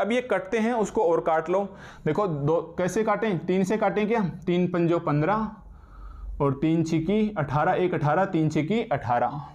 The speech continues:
तीन से काट लो, चाहिए एक ही बात है ना, और, और छोटा कर दो, दो से काट लो इसको, ये पच्चीस और ये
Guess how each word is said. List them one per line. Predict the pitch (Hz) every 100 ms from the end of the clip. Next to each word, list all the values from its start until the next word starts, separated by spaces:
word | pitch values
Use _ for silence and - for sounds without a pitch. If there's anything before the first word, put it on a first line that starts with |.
| - -
तीन | 143 147
से | 147 190
काट | 185 -
लो, | 185
चाहिए | 190 185 - -
एक | 147 147
ही |
बात | 185 180
है | 214
ना, | 233
और, | - 151 156 170
और | 208
छोटा | 208 202 208
कर | 202
दो, | 190 208 202 - - - - - - - - 135
दो | 147
से | 147 190
काट | 180 165
लो | 180
इसको, | 180 180 180 - - - - - - - - 147
ये | 156
पच्चीस | 160 147 147 202 220 240 -
और | 156 147
ये | 156